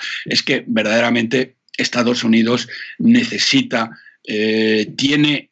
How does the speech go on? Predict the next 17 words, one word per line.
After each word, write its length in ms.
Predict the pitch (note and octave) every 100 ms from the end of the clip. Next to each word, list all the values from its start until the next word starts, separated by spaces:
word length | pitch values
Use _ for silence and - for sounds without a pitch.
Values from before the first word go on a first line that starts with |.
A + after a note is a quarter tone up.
| _
eh, 360 | - A#2+ A#2+
instalaciones 720 | A#2 A#2+ A#2+ A#2 D3+ D3+ C#3 -
enormes 640 | C#3 D3 D#3+ D3 D#3 D3+ -
y 100 | B2
muy 380 | A#2 C3+ C#3 C3+
obsoletas. 800 | - A#2 - B2+ D#3+ F#3 A#2 G2+ - - -
Le 120 | -
comentaba 440 | B2+ B2 - F#3+
a 40 | G3+
usted, 220 | F#3 G3
don 160 | G3 D3+
César, 380 | F#3 E3+ E3+
el 120 | E3 D#3
otro 240 | D#3 E3
día 360 | F#3+ F3+ D#3 E3 - - - - _
cómo, 600 | D3+ D#3 E3 E3+ - _ B3+
eh, 920 | B3 B3 A#3+ A#3+ A#2+ B2 - -